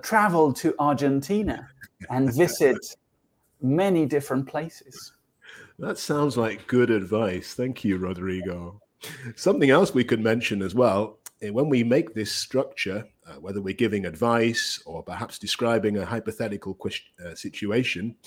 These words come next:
Speaker 2: if we use the verb be,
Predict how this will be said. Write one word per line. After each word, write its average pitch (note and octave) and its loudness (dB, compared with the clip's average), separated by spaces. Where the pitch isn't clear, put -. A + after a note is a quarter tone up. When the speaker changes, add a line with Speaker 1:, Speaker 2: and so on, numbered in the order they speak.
Speaker 2:
if D#3+ -4
we D3 4
use C3+ 8
the G#2 -2
verb A2+ 4
be, G#2 -6